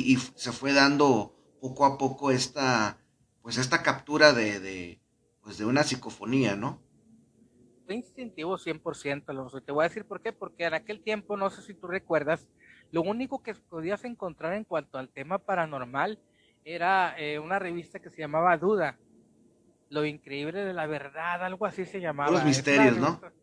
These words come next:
Speaker 2: pero súper fake, o sea, se venía Go-, se venía Godzilla, se apareció en Japón.
Speaker 1: ¡A la
Speaker 2: Una
Speaker 1: madre!
Speaker 2: foto bien,
Speaker 1: Ok.
Speaker 2: venía una foto bien pirata de, de, de un, un ovni se bajó en Nuevo México, pinche ovni, o sea, ni peor que el Photoshop.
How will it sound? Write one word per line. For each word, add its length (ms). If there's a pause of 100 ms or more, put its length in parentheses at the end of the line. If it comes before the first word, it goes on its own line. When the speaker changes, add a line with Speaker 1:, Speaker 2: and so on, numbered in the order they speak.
(720)
Speaker 2:
pero 180
súper 280
fake, 480
o 100
sea, 460
se 100
venía 560
Go-, 240 (560)
se 100
venía 360
Godzilla, 500
se 100
apareció 440
en 80
Japón. 600
Speaker 1:
¡A 120
la 200 (220)
Speaker 2:
Una 120
Speaker 1:
madre! 0
Speaker 2:
foto 240
bien, 240 (340)
Speaker 1:
Ok. 140
Speaker 2:
venía 200
una 120
foto 220
bien 200
pirata 440
de, 160
de, 160
de 100
un, 260
un 160
ovni 360
se 160
bajó 420
en 120
Nuevo 240
México, 500
pinche 280
ovni, 240
o 40
sea, 340 (640)
ni 200
peor 300
que 80
el 80
Photoshop. 560